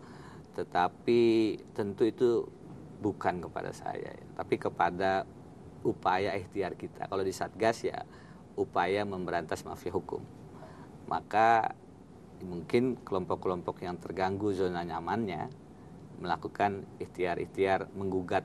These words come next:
ke Pres Satgas ke Mahkamah Agung, eh, kemudian, ya, melakukan serangan-serangan balik dalam berbagai, eh, cara. Ya, bagi kami itu konsekuensi.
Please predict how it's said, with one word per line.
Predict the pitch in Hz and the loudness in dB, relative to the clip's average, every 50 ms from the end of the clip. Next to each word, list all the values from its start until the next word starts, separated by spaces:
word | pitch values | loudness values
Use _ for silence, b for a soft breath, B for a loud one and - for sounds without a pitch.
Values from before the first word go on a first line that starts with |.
| - - | -2 -4
ke | - 92 82 | -4 -4 -4
Pres | - - 98 95 - - | -2 -2 -2 -2 2 2
Satgas | 87 82 - - 98 98 101 - | 0 0 2 2 2 2 2 0
ke | - - | -6 -6
Mahkamah | 87 90 - - - - - - - | -6 -4 -2 -4 -4 -4 -6 -6 -8
Agung, | - - 98 110 113 117 120 117 113 117 120 120 120 123 120 B B B B B B B B B B - - | -2 2 6 8 8 10 10 8 8 4 2 -2 -4 -6 -8 B B B B B B B B B B -10 -6
eh, | 76 78 87 85 82 76 67 52 50 50 - - - | -4 -2 -2 -2 -4 -4 -6 -6 -6 -8 -10 -10 -12
kemudian, | - - 101 92 92 90 85 90 92 95 92 90 90 87 80 78 - - - - - - | -10 -8 -8 -6 -6 -4 -2 0 2 4 4 2 0 -2 -4 -6 -10 -12 -14 -16 -14 -8
ya, | - - 80 - - 50 50 50 - | -4 -4 -4 -4 -4 -6 -6 -6 -8
melakukan | - 76 - - - - 90 85 87 | -6 -6 -8 -8 -6 -6 -6 -6 -6
serangan-serangan | - - 82 85 87 87 85 - 85 82 85 87 87 85 82 | -4 -4 -4 -2 -4 -4 -6 -6 -6 -4 -4 -4 -4 -2 0
balik | 82 90 92 - | 0 0 0 -4
dalam | 92 90 87 87 87 | -6 -6 -6 -4 -4
berbagai, | 87 85 - - 82 85 80 78 85 85 82 80 78 76 - - - - | -6 -6 -6 -4 -4 -4 -4 -4 -6 -4 -4 -4 -4 -4 -6 -8 -10 -12
eh, | - - - - - - - - - - - | -14 -16 -18 -18 -18 -16 -14 -14 -12 -14 -8
cara. | - - 87 87 92 92 - - - - B B B B B B B B B - - - - - - - - - - | -2 0 0 2 2 2 0 0 -4 -10 B B B B B B B B B -20 -20 -20 -20 -20 -20 -18 -18 -16 -8
Ya, | - - 131 127 127 123 123 123 123 - - - - - - - - - - - - - - - | 2 4 6 6 8 8 8 6 6 4 4 0 -4 -8 -16 -20 -20 -18 -18 -18 -18 -16 -2 0
bagi | 107 107 113 110 107 | 2 2 2 2 4
kami | - 95 90 104 131 156 82 - | 4 4 4 4 0 -2 -4 -4
itu | - | -6
konsekuensi. | - - 117 101 - 92 90 104 127 160 156 - 110 123 | -4 -2 -2 0 0 0 0 0 0 -2 -4 -4 -6 -6